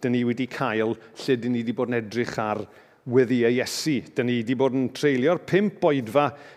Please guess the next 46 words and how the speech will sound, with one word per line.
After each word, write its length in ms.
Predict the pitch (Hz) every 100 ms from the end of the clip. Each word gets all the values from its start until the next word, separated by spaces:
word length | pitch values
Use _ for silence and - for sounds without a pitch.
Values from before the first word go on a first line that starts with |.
| -
yn 140 | 135 123
ystod 340 | - 139 120
mis 220 | 131 123 120
Awst, 320 | 113 - -
yn 140 | 127
edrych 320 | 120 120 160 170
ar 80 |
y 60 | 127
gweddïau 480 | 123 127 120 113 131
yna 160 | 117 107 - -
sydd 240 | - 135 117
wedi 240 | 117 127 131 - -
eu 100 | 123 -
cofnodi 720 | 131 113 120 101 90 123 175 - - - _ 123
yn 160 | 123
y 20 | 120
Testament 460 | 131 - 131 120 117
Newydd. 400 | 117 110 107 - - -
A 140 | 147 139
dyn 160 | 165
ni 80 | 196
wedi 100 | 226 170
gweld 320 | 165 151 139
a 80 | 139
wedi 160 | 135 127
dysgu 380 | 151 - - 123
lot 240 | 127 - 139
o 80 |
bethau. 320 | 120 - 107 92 - _ 110
Yym, 360 | 110 110 110 98 208
na 140 | 147 117
i 20 |
ddim 160 | 135 135
rhoi 140 | 135
test 460 | - 139 - - 202
i 20 |
chi, 160 | 226 226 - - -
dwi'n 180 | 127
mynd 140 | 135 127
i'ch 100 | 135
atgoffa 480 | - 156 - - 143
chi. 160 | - - - - - - - - - -
A, 100 | 120 120 117 - - 131
yr 100 | 131 -
tro 220 | - 190 -
cynta, 500 | 208 147 - 185